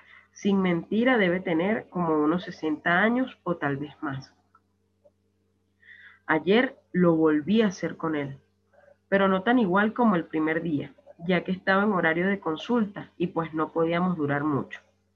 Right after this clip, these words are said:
Creo que sin querer le estoy agarrando cariño. Pero eso es muy malo,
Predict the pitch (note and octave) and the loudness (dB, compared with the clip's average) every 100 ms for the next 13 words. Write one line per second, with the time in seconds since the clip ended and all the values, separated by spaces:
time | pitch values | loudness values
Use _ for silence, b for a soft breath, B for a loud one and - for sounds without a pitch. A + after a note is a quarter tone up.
0 | _ b b b _ - G3 G3+ A3 B3 | _ b b b _ 0 4 4 2 0
1 | - G3 F3 D#3+ F#3+ C4+ - _ _ - | -2 -4 -2 0 2 0 -4 _ _ -4
2 | F3 - - D#3+ F#3 E3+ D3+ D3 D#3+ D#3+ | -4 -2 -2 0 0 0 -2 -4 -4 -4
3 | D3+ C#3 C3+ C3+ _ _ _ _ b b | -2 -4 -6 -14 _ _ _ _ b b
4 | b - F#3 F3+ F3 G3 G#3 - - G3 | b -4 0 2 0 -2 -4 -4 0 2
5 | F#3+ F#3+ F#3+ D#3 C#3 | 4 4 4 2 -4